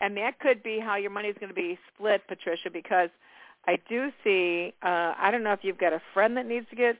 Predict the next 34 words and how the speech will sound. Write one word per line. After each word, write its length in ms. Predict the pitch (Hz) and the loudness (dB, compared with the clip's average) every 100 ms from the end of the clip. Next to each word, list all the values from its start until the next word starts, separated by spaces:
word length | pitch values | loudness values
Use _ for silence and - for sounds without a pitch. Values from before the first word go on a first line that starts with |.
| - | 0
uh, 220 | 220 220 | 2 0
to 160 | - | -2
move 200 | 214 214 | -4 -4
a 60 | 214 | -4
car 600 | - 233 208 202 190 196 | -4 -2 2 2 2 0
or, 420 | - 185 175 175 180 _ _ _ _ - | 2 2 2 -2 -4 _ _ _ _ -6
you 100 | 185 | -2
know, 100 | 175 | -2
to 60 | - | 2
let 180 | 190 180 | 2 2
go 140 | 185 | 2
of 80 | 175 | 0
a 80 | 180 | -2
car 340 | - 180 175 | 2 6 6
or 40 | 170 | 4
somebody 200 | - 185 | -4 -4
that 140 | 180 170 | -4 -4
you 120 | 170 | -6
know, 520 | 165 165 170 170 175 - _ _ _ | -4 0 2 2 0 -6 _ _ _
but 100 | - | -2
I 120 | 175 175 | 0 2
think 260 | 208 214 | 0 -2
you 80 | 202 | -4
will 120 | 185 | -4
be 100 | 190 | -4
getting 260 | 220 220 220 | -4 -4 -2
a 40 | |
vehicle, 760 | 202 190 190 - 190 175 175 180 _ _ | -4 -4 -4 -2 -2 0 -2 -4 _ _
um, 480 | 175 170 160 156 165 - | -6 -4 -4 -6 -12 -8
but 100 | 185 | -4
it 80 | 180 - | -4 -2
feels 300 | 233 233 214 - | 0 2 0 -8
more 720 | 196 190 185 175 175 180 190 _ _ _ _ _ _ _ _ - - - | -10 -4 -2 0 0 -2 -6 _ _ _ _ _ _ _ _ -20 -20 -8
friendly 720 | 226 190 180 160 85 - - | 0 0 0 -10 -12 -14 -20